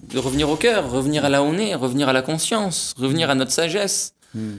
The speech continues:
Speaker 1: revenir à ce qui peut nous guider sans, sans nous faire tomber, sans
Speaker 2: Hmm.
Speaker 1: nous faire fauter,
Speaker 2: Hmm.
Speaker 1: sans qu'on se blesse à chaque
Speaker 2: Hmm.
Speaker 1: fois les uns les autres.
Speaker 2: Ouais.
Speaker 1: Et, euh, et le problème, c'est qu'on a pris le symbole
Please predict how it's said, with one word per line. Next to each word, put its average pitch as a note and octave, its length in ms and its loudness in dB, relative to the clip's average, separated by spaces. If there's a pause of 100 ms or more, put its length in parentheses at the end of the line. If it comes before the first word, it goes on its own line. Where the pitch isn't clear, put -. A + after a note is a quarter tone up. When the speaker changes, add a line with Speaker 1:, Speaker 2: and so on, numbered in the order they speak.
(120)
Speaker 1:
revenir D#3 260 2
à D3+ 80 2
ce - 80 -2
qui C#3+ 100 -2
peut D#3+ 120 2
nous C#3+ 160 2
guider D3 500 4
sans, C3 460 2
sans C#3+ 160 2
nous C#3 100 2
faire C3+ 240 -2
tomber, D#3+ 500 0
sans B2 180 0
Speaker 2:
Hmm. C3 80 2
Speaker 1:
nous C3 60 0
faire B2+ 280 0
fauter, D#3+ 600 -2
Speaker 2:
Hmm. A2 40 -14 (420)
Speaker 1:
sans D3 200 0
qu'on C#3+ 160 -2
se D3 140 2
blesse F#3 380 2
à D3+ 40 2
chaque D3+ 240 2
Speaker 2:
Hmm. - 40 -8
Speaker 1:
fois F#3+ 220 2
les C#3+ 160 0
uns D3 60 2
les D3+ 200 0
autres. F#3 320 -4 (140)
Speaker 2:
Ouais. A2 60 -12 (760)
Speaker 1:
Et, C3 220 2
euh, A#2+ 400 2 (920)
et C3 60 0
le A#2+ 60 -2
problème, A3 320 4
c'est G#3 120 4
qu'on C#3+ 180 -2
a C3+ 100 4
pris F3 200 0
le F#3+ 80 2
symbole G#3 680 2